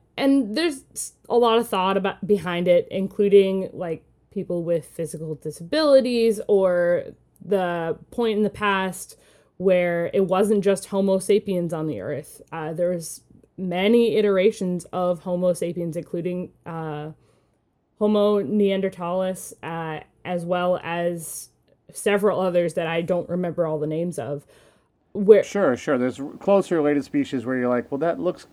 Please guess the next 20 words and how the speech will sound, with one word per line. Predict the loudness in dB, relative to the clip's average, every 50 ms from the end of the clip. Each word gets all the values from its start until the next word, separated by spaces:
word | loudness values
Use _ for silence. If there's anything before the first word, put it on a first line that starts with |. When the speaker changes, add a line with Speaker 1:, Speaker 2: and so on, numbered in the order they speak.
| _
Speaker 2:
kind | -20 -10 -6 -6 -4 -4 -6 -8 -8 -6 -4 -4
of | -4 -4 -6 -12 _ -16 -10
like | -8 -4 0 0 0 0 0 -2 -6 _ _ -20 -20 _ -10
my | -8 -6 -6 -4 -4 -4 -4 -6
species, | -8 -10 -8 -8 -8 -8 -8 -10 -12 -12 -12
but | -14 -18
something's | -14 -10 -10 -10 -8 -8 -8 -6 -6 -6 -6
off." | -6 -6 -4 -4 -4 -4 -6 -10 -4 0
Speaker 1:
Exactly. | 0 0 2 2 0 0 0 0 -2 -4 -6 -6 -6 -8 -14 _ _ _ _ _ 4
But | 6 6 6
the | 4 -4
thing | -8 -4 0 2 4 4 6
is | 6 4 4 2
about | -2 -2 -2 -2 -4 -6 -8 _ _
those | -10 -2 2 6 8 10 10 10 10 8 4 _ _ _ _ _ _ -2
particular | 2 2 2 2 0 -4 -2 -2 0 0 0 0 0
debates | -2 -2 0 0 0 0 -2
that | -6 -6 -6 -4
I | -2 0 4 6 6 6
don't | 6 4 4 4 2 0